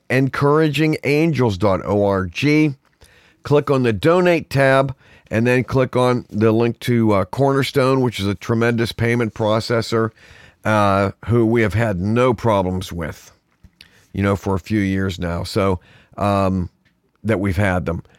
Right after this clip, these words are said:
So that's a great way to give. That's how you can give.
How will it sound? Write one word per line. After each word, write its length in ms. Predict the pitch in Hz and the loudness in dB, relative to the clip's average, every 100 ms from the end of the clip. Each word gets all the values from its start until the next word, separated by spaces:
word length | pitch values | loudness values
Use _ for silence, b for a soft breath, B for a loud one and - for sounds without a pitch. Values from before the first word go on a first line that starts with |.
| b - | b -6
So 340 | 135 117 - _ _ _ - | 0 0 -2 _ _ _ -10
that's 320 | 92 120 - | -2 -2 0
a 80 | 123 | -2
great 260 | 101 117 | 0 0
way 160 | 110 113 | 0 0
to 80 | 104 | 0
give. 200 | 110 113 | 0 0
That's 220 | 123 - | -2 -4
how 260 | - 123 131 | -4 0 2
you 180 | 120 | 0
can 220 | 107 110 92 | -2 -4 -2
give. 320 | 101 98 | -2 -4